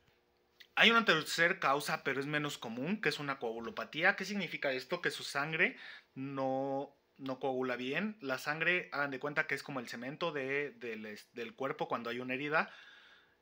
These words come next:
Hace una costra, tapa, este, tapón plaquetario, tiene unas cosas que se llaman plaquetas y factores de coagulación que hacen que la sangre se haga como chiclosa y después haga una costra y tape y ya después el cuerpo se remodela, hace una cicatriz, etcétera, etcétera.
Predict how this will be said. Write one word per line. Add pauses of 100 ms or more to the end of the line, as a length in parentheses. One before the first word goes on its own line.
(200)
Hace
una
costra,
tapa,
este,
tapón
plaquetario,
tiene
unas
cosas
que
se
llaman
plaquetas
y
factores
de
coagulación
que (240)
hacen
que
la
sangre
se
haga
como
chiclosa
y
después
haga
una
costra
y (160)
tape
y
ya
después
el
cuerpo
se
remodela,
hace
una
cicatriz,
etcétera,
etcétera.